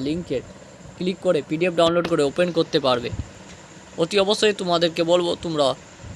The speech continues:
আমার এই চ্যানেল অনলাইন স্টাডি উইথ নিউ স্টাইল চ্যানেলটিকে সাবস্ক্রাইব করে all নোটিফিকেশন করে রাখো এবং ভিডিও ডেসক্রিপশনে দেওয়া Telegram চ্যানেলে জয়েন করো এবং Facebook পেজটিকে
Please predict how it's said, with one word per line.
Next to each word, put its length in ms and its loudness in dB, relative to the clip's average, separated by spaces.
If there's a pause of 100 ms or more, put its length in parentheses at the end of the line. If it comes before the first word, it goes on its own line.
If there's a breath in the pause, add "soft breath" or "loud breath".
আমার 220 2
এই 100 -6
চ্যানেল 240 2 (220)
অনলাইন 280 2
স্টাডি 260 0
উইথ 180 -4
নিউ 100 -4 (100)
স্টাইল 220 -2 (100)
চ্যানেলটিকে 560 -4 (100)
সাবস্ক্রাইব 400 -4
করে 120 2 (100)
all 180 0
নোটিফিকেশন 520 -4 (100)
করে 200 4
রাখো 160 -2 (140)
এবং 140 -2 (120)
ভিডিও 280 0
ডেসক্রিপশনে 600 -2
দেওয়া 180 0 (800 loud breath)
Telegram 460 0
চ্যানেলে 400 -2
জয়েন 260 4
করো 160 0 (160)
এবং 120 -4 (100)
Facebook 380 -2
পেজটিকে 360 0